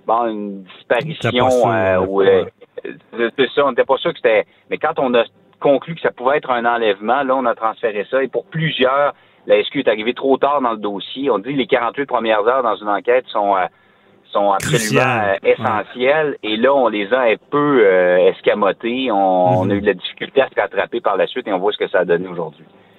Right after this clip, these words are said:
Speaker 2: Ouais, ben c'est ça. Puis je pense que de rappeler cet anniversaire-là, c'est de sensibiliser toujours. Je te, je te, je t'amènerai <laughs> là-dessus tantôt sur, sur qu'est-ce qui a changé. Mais là, euh, rapidement quand même dans le dossier, il y a des suspects là,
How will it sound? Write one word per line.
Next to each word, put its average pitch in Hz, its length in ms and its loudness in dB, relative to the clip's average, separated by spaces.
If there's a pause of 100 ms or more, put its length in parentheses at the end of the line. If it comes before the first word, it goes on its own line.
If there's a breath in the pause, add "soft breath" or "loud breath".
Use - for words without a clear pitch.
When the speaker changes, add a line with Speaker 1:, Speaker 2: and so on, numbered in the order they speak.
(160 soft breath)
Speaker 2:
Ouais, 139 380 0
ben 107 140 -4
c'est 113 160 -8
ça. 127 180 -4
Puis 101 140 -12
je - 80 -14
pense 131 240 -4
que 120 180 -4 (560 loud breath)
de 120 160 -2
rappeler 139 460 0
cet 139 220 -2
anniversaire-là, 120 800 0
c'est 117 180 -8
de - 40 -20
sensibiliser 117 960 -2
toujours. 131 480 0 (240 loud breath)
Je - 60 -20
te, 120 280 -2
je - 80 -12
te, 127 160 0
je 110 120 -6
t'amènerai 139 360 -2
<laughs> 147 80 2
là-dessus 180 340 -2
tantôt 165 560 2
sur, 123 440 -2
sur 113 240 -8 (300)
qu'est-ce 139 200 -4
qui - 80 -2
a 131 80 2
changé. 131 480 0 (300 loud breath)
Mais 143 140 2
là, 226 240 4
euh, 143 280 0
rapidement 160 540 2
quand 143 160 0
même 160 220 0
dans 143 100 0
le 123 60 -2
dossier, 120 340 -4
il 160 40 0
y - 20 0
a 135 40 -4
des 113 160 -2
suspects - 540 -2
là, 90 140 -8